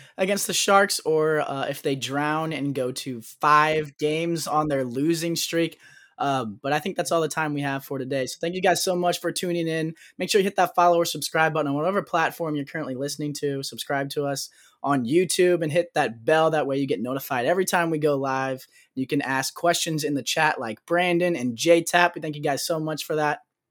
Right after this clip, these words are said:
and contributing to help our show, because without you guys, it wouldn't be possible. Uh, follow us on Twitter, Instagram, Facebook, and TikTok at Locked On Blues. You can follow me on Twitter at twelcher fifteen. You can follow Josh on Twitter at Josh Hyman N H L.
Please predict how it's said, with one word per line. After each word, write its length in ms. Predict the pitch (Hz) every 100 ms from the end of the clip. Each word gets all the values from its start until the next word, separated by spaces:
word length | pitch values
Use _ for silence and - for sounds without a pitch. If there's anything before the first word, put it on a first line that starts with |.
| _ _ _ _ -
and 180 | 196 208
contributing 720 | 226 214 240 240 220 196 185 - - -
to 100 | 175
help 300 | 180 196 170
our 140 | 156
show, 360 | 147 - 175 160
because 280 | 143 160 131
without 260 | 156 143
you 80 | 135
guys, 300 | 139 131 123
it 60 | 123
wouldn't 200 | 127 110
be 80 |
possible. 600 | 113 151 151 - 156 147 - - - -
Uh, 120 | 131
follow 280 | - 165 170
us 120 | 160
on 120 | 147
Twitter, 260 | 143 165 160
Instagram, 460 | 147 147 143 139
Facebook, 400 | 139 147 - 143 -
and 200 | 170 165
TikTok 460 | 175 160 170 151 -
at 220 | 175 -
Locked 280 | 165 151 -
On 160 | 135 123
Blues. 380 | 131 156 151
You 80 | 143
can 40 | 135
follow 220 | 143 131
me 420 | 127 151 156 151 - - _
on 160 | 147 147
Twitter 380 | - 156 151 143
at 220 | 165 175
twelcher 340 | - 160 160 143
fifteen. 580 | 135 - 160 156 156
You 60 | 147
can 120 | 143
follow 220 | 147 135
Josh 380 | 131 139 135 135
on 120 | 135
Twitter 400 | 127 143 135 127 -
at 140 | 120
Josh 280 | - 127 131
Hyman 380 | 139 131 123 120
N 140 | 127
H 220 | 123 113
L. 280 | 156 147 143